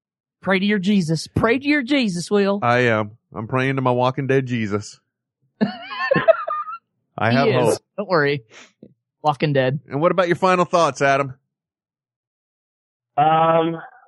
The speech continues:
Speaker 3: I don't know. I'm just, I'm glad American Horror Story is running, like, a month longer because
Speaker 1: Ooh, yeah.
Speaker 3: Walking Dead,
Speaker 2: I
Speaker 3: very
Speaker 2: still,
Speaker 3: lackluster.
Speaker 2: I still need to get caught up on that one. I still
Speaker 1: Yes, you
Speaker 2: haven't
Speaker 1: do.
Speaker 2: taken it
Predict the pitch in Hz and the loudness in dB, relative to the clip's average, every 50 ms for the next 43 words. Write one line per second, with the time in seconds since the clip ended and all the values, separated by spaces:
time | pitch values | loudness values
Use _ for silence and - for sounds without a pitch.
0 | _ 123 131 135 131 117 110 107 107 107 107 104 107 107 107 - - - 127 135 | _ 0 2 2 2 2 0 0 -2 -2 0 0 -2 -2 -4 -6 -6 -4 -4 -2
1 | 135 151 156 143 143 151 151 156 135 131 147 147 151 156 160 147 143 143 143 143 | -2 -2 0 2 2 2 0 0 0 0 2 2 2 2 0 0 0 2 2 2
2 | 143 - 135 120 113 113 113 120 127 - - 135 131 127 127 127 127 117 123 123 | 2 0 -2 -2 0 2 2 2 0 -2 -2 0 2 2 2 2 0 0 -2 -2
3 | 131 131 127 123 123 120 - 135 131 123 127 127 127 - 139 135 127 131 131 131 | -2 -2 -2 0 0 -2 -2 -2 -2 0 0 0 0 0 0 0 0 0 0 -2
4 | 139 139 139 139 139 - _ _ - 117 - - 113 110 110 107 110 107 107 160 | 0 0 0 -2 -4 -8 _ _ -20 -12 -6 -2 2 2 4 4 4 4 4 4
5 | 165 175 175 165 143 _ - 143 143 143 143 135 127 117 107 104 101 104 110 110 | 4 2 0 -2 -6 _ -4 -2 0 0 0 0 0 -2 -4 -6 -6 -4 -4 -2
6 | 110 110 - _ _ _ _ _ _ _ _ _ _ _ _ _ _ _ _ _ | -2 -2 -6 _ _ _ _ _ _ _ _ _ _ _ _ _ _ _ _ _
7 | _ _ _ _ _ 131 147 180 139 120 110 110 110 110 - - 110 107 113 - | _ _ _ _ _ -2 0 0 0 0 0 -2 -2 -4 -4 -2 -2 -2 -2 -4
8 | _ _ - 117 120 120 _ _ _ - 120 135 147 135 - - 143 131 123 120 | _ _ -10 -10 -10 -10 _ _ _ -2 -2 0 0 -2 -2 0 0 0 0 0
9 | 117 113 101 104 98 90 101 104 104 - - 113 107 101 104 104 98 - 95 92 | -4 -4 -4 -4 -4 -4 -4 -6 -6 -6 -4 -2 0 0 0 0 0 0 0 0
10 | 92 90 87 82 - 92 95 92 92 - _ - 104 104 104 101 - - 160 - | -2 -4 -6 -6 -6 -8 -8 -8 -10 -12 _ -4 -2 -2 -2 -2 -2 0 0 2
11 | 117 107 120 117 113 113 110 151 151 156 151 139 113 110 107 107 | 2 2 2 0 0 0 0 2 2 2 2 2 2 0 0 0